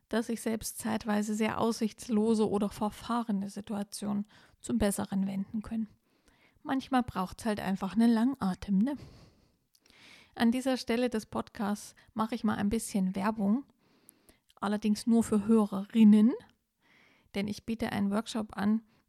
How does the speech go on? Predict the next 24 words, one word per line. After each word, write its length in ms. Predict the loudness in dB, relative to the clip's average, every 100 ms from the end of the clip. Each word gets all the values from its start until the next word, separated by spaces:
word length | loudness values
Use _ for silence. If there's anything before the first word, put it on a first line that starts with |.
| -6
der 140 | -4
zum 200 | -2 -2
Thema 300 | 0 0 2
Weiblichkeit 600 | 0 -4 -6 -8 -8 -8
und 140 | -6 -8
Frausein 420 | -6 -4 -2 -4
ganz 220 | -6 -8
gut 200 | -12 -12
passt. 400 | -12 -10 -14 -16 _ _ _ _ _ _ _ _ _ _ _ -8
Dieser 500 | -4 -2 -4 -4 -4
Workshop 380 | -4 -4 -6 -8
ist 100 | -4
einer 220 | -2 0
meiner 260 | 0 0 -2
Babys, 480 | -2 -4 -2 -6 -6
denn 180 | -4
den 140 | -2 -4
gibt's 460 | -6 -10 -12 -12 -12
seit 380 | -8 -6 -8
Praxisbeginn 800 | -8 -10 -8 -10 -8 -8 -4 -4
vor 180 | -4 -10
knapp 340 | -8 -10 -8 -8
elf 280 | -8 -6
Jahren, 340 | -4 -2 -4